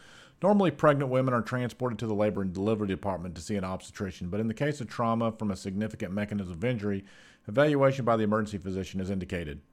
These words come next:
Initial management of the patient is guided by the primary survey. If the patient has no radial pulse or exhibits signs of shock, then treat for shock. Oxygen blanket, elevate feet if possible. Women in their third trimester may not be able to lay flat in the supine position,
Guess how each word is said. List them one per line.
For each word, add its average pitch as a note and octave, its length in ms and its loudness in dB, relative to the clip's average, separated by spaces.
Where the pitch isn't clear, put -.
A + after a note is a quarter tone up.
Initial D#3+ 300 0
management B2+ 400 0
of A2 60 0
the F#2+ 40 -4
patient G#2 260 -2
is F2 60 -10
guided G2 260 0
by G2 140 -2
the F#2 80 -6
primary F#2 360 -4
survey. E2+ 360 -6
If E2 80 -10
the - 80 -14
patient C3+ 340 0
has B2 180 -2
no A#2 140 0
radial G2 320 0
pulse F#2+ 320 -6
or F#2+ 60 -4
exhibits F#2 440 -4
signs F#2+ 280 -6
of F2 80 -12
shock, A2+ 340 -4
then A#2+ 140 -6
treat C#3+ 240 -6
for B2+ 100 -8
shock. A2 380 0
Oxygen G#2 400 -4
blanket, G2 360 -6
elevate F2+ 420 -6
feet - 280 -8
if - 140 -16
possible. D#2+ 480 -8
Women D#3 240 2
in D3 120 2
their C#3 100 4
third C3 280 2
trimester A#2 540 2
may A2 140 2
not G#2+ 160 0
be G#2+ 80 0
able G#2 140 0
to G2+ 40 0
lay G2 200 0
flat G#2 420 -2
in G#2 140 -4
the G2 80 -4
supine C3+ 500 -2
position, G#2 640 -4